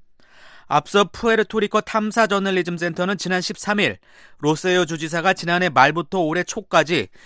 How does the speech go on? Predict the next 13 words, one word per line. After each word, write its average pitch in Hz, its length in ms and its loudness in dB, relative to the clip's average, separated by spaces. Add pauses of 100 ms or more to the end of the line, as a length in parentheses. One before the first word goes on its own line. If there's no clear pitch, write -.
(160)
측근 208 420 -2
열한 170 320 4
명과 156 400 4
모바일 156 540 2
메신저 160 460 -2
텔레그램에서 180 760 -4
주고받은 135 600 -2 (420)
팔백여든아홉 160 920 0
쪽 - 180 -4
분량의 147 420 0
막말 151 480 4
자료를 143 460 -2
공개했습니다. 110 800 -4